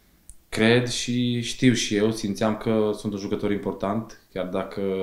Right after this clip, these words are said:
de multe ori ieșeam mai repede la pauză sau așa din, din teren, însă întotdeauna am crezut că sunt un jucător important și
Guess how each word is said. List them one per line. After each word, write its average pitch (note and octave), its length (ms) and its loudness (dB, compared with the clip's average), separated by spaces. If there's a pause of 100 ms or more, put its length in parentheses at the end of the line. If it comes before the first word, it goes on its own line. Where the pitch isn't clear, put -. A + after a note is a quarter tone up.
(140)
de F#2+ 100 -2
multe G#2+ 340 4
ori G2+ 480 4 (260)
ieșeam B2 440 6
mai A2 140 6
repede F#2+ 680 2 (380)
la G2+ 160 2
pauză G2 420 2
sau F#2+ 120 -4
așa F#2 220 -2
din, F#2 300 -6
din F#2+ 140 -4
teren, B2 380 0 (320)
însă B2 220 -2
întotdeauna C3 420 4
am B2 60 2
crezut A#2 340 -2
că A#2+ 120 -2
sunt A2 220 -4
un A2+ 60 -6
jucător A2+ 320 -4
important A2 460 0
și B2 680 0